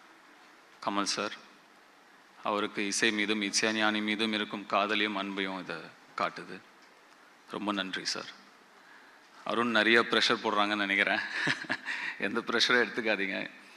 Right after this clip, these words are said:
இதை என்ஜாய் பண்ணி பண்ற ஒரு விஷயமா தான் நான் பார்க்குறேன். ஒரு, இந்த ஒரு வரலாற்று சிறப்புமிக்க ஒரு படைப்புல நம்ம இருக்கோங்கிறத என்ஜாய் பண்ணணுமே தவிர, நம்ம அதை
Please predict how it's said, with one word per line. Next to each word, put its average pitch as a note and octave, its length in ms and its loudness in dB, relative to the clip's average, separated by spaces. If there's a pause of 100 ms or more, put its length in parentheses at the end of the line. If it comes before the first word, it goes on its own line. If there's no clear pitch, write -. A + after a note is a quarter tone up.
(140)
இதை G#2+ 280 2
என்ஜாய் C#3+ 260 10
பண்ணி C3 240 4
பண்ற A2+ 320 2
ஒரு G#2+ 140 2
விஷயமா G#2 380 2
தான் G#2+ 180 2
நான் G2+ 420 0
பார்க்குறேன். - 400 -4 (120)
ஒரு, - 340 -8 (1500)
இந்த G#2 260 0
ஒரு G2 480 0
வரலாற்று A2 540 2
சிறப்புமிக்க A#2 680 0
ஒரு G#2+ 500 0 (760)
படைப்புல A2+ 380 4
நம்ம G2+ 200 0
இருக்கோங்கிறத A#2 560 2
என்ஜாய் B2+ 420 6
பண்ணணுமே A#2 360 0
தவிர, A#2 260 4
நம்ம G#2 240 -4
அதை F#2 220 -2